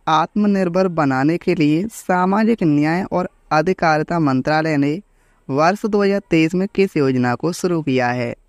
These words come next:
इस क्वेश्चन का सही आंसर हो जाएगा ऑप्शन ए, नई स्वर्णिमा योजना। तो पिछड़े वर्ग की महिलाओं में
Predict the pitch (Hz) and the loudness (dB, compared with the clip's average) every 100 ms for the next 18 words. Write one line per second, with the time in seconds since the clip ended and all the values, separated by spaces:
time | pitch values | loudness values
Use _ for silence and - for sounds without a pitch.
0 | _ _ _ _ _ - 196 - 196 190 | _ _ _ _ _ -2 -2 -2 -2 0
1 | 185 175 185 - 135 156 170 175 180 175 | 0 -2 -4 -2 0 2 0 -2 -2 -2
2 | 170 165 160 165 - 131 120 - 170 165 | -2 -2 -2 -4 -6 -8 -8 -4 -2 0
3 | 151 151 - _ 147 135 131 135 180 220 | 0 0 -2 _ 0 2 2 2 0 -6
4 | _ - - 196 190 139 127 151 175 160 | _ -10 -2 0 2 0 0 0 0 0
5 | 131 123 120 - _ _ _ _ _ - | 0 -2 -4 -10 _ _ _ _ _ -4
6 | 196 - 151 190 208 208 202 196 202 196 | -2 0 0 2 2 2 0 0 0 0
7 | 165 143 143 160 170 165 | 0 0 -2 -2 -2 -4